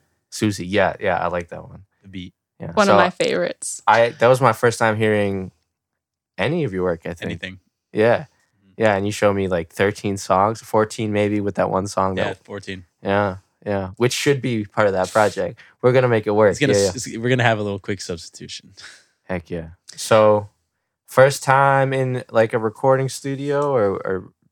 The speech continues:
Speaker 1: do you always go, like, to, like, homie's house to record and stuff, or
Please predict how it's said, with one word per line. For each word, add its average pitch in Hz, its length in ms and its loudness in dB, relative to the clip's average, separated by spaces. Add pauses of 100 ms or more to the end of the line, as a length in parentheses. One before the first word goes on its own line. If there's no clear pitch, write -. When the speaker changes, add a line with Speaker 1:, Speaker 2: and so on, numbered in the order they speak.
(140)
Speaker 1:
do 101 80 -8
you 101 160 -2
always 104 300 2
go, 98 240 4
like, - 320 0 (560)
to, 104 140 -2
like, 92 280 0
homie's 113 440 0
house 110 280 2
to - 80 -8
record 117 380 0
and 113 100 -6
stuff, 120 360 -4
or 95 80 -4